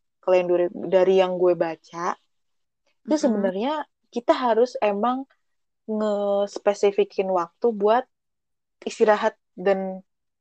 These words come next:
Speaker 1: senang-senang atau ngelakuin hal yang kita mau.
Speaker 2: Iya,
Speaker 1: Itu juga
Speaker 2: bener.
Speaker 1: produktif.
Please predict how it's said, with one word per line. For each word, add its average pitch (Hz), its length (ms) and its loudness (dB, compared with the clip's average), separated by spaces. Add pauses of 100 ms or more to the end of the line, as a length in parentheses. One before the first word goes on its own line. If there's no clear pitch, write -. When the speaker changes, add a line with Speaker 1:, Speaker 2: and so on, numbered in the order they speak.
(640)
Speaker 1:
senang-senang 202 640 -2
atau 190 260 -2
ngelakuin 208 380 -2
hal 185 120 -6
yang 175 120 -6
kita 175 160 -6
mau. 170 320 -10
Speaker 2:
Iya, 208 560 -10
Speaker 1:
Itu 208 160 0
juga 233 280 4
Speaker 2:
bener. 208 60 -8
Speaker 1:
produktif. 247 480 2